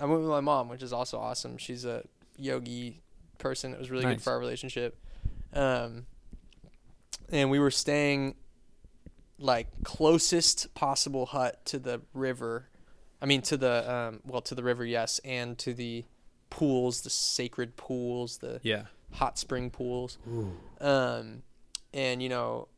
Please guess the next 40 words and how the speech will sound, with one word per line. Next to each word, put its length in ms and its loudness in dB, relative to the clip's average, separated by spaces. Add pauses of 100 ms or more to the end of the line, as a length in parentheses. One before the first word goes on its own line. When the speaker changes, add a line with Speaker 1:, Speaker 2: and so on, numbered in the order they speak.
(220)
Speaker 1:
I 100 2
was 160 2
getting 280 -2
tapped 380 0
into 720 -2 (400)
my 200 -4
soul, 480 4
tapped 320 -8
into 140 -8
the 140 -6
energy. 360 0
Ta-, 260 2
I, 260 4
I 40 8
believe 320 4
in, 180 4 (560)
I've 120 4
all, 320 10 (140)
for 160 0
a 40 4
very 180 8
long 200 8
time, 200 4
I've 160 2
believed 300 0
in 140 -8
energy. 420 2
I 80 4
believed 420 -4
in 100 -12
soul. 440 4
I 80 2
believe 420 -4
in, 160 -8
you 80 -6
know, 140 -4
some 280 -2
divine 720 0
source, 560 4
but 340 0